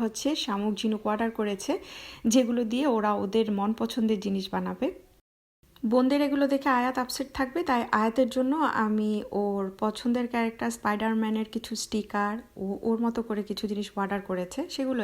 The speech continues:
এসেছে। এবার আমি বড় একটা ডাইস অর্ডার করেছিলাম, আর এটা দিয়েই লাস্ট ঈদের বুটের হালুয়া আমি বানিয়েছি। সন্দেশটাও আমি একটু করে বানিয়ে দেখিয়েছিলাম। আপনারা অনেকেই প্রশ্ন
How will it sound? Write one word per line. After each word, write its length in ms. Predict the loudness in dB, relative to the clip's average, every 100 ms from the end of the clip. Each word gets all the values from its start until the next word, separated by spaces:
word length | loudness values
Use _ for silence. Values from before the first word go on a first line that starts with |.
| -2
এসেছে। 300 | -6 -6 -8 -8 -16 _ _ _ _ _ _ _ _
এবার 240 | 2 4 2 2
আমি 120 | 2 2 4
বড় 160 | 6 4
একটা 160 | 2 0 2
ডাইস 180 | 2 0 0
অর্ডার 180 | 2 0 2
করেছিলাম, 540 | 2 2 0 0 0 0 0
আর 80 | 0 0 0
এটা 160 | 2 2 2
দিয়েই 300 | 2 2 4 4 4
লাস্ট 280 | 2 0 -4 -4
ঈদের 220 | 0 0 0
বুটের 260 | -2 -2 -2 0
হালুয়া 240 | 2 4 2
আমি 100 | 2
বানিয়েছি। 500 | 2 0 0 -2 -2 -2 -4 -10 -20 -18 -4 4
সন্দেশটাও 560 | 4 4 2 2 2 4
আমি 160 | 2 0 -2 -2 -2
একটু 200 | -2 -4 0
করে 160 | 2 2
বানিয়ে 240 | 0 0 0
দেখিয়েছিলাম। 600 | -2 -2 -2 -2 -2 -2 -4 -10 -20 -20 -6 -2
আপনারা 220 | 2 4 6
অনেকেই 340 | 4 2 2 2 0 -8 -2
প্রশ্ন 240 | 0 0